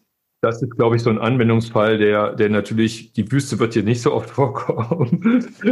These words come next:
Aber, aber, aber natürlich ist das auch immer ein Punkt, mal zu zeigen, ey, die, die Geräte sind so robust, dass die einfach auch einen Militäreinsatz auch, äh, vertragen, ne? Dafür sind die eigentlich auch konstruiert, dass sie sowas selbst abkönnen. Aber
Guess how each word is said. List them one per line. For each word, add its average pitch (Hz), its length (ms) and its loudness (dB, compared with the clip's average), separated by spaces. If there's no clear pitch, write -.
Aber, - 280 0
aber, 120 300 0
aber 117 180 2
natürlich 120 460 2
ist 120 140 2
das 120 160 0
auch 127 180 4
immer 120 140 2
ein 104 140 0
Punkt, 143 300 0
mal 104 140 0
zu 107 140 -6
zeigen, 110 420 0
ey, 107 260 -4
die, 110 220 -6
die 104 180 -2
Geräte 107 360 2
sind 104 120 -2
so 101 100 0
robust, 101 380 0
dass 107 140 0
die - 160 -2
einfach 98 280 0
auch 98 260 0
einen 101 80 2
Militäreinsatz 92 760 -2
auch, - 340 -8
äh, 87 220 -2
vertragen, - 600 -8
ne? 101 100 -6
Dafür 104 340 -6
sind 110 200 -4
die 120 80 -6
eigentlich 101 240 -6
auch - 180 -2
konstruiert, 123 580 -2
dass 95 120 -2
sie 107 80 0
sowas 127 340 0
selbst 82 240 -4
abkönnen. 92 360 -4
Aber 107 260 2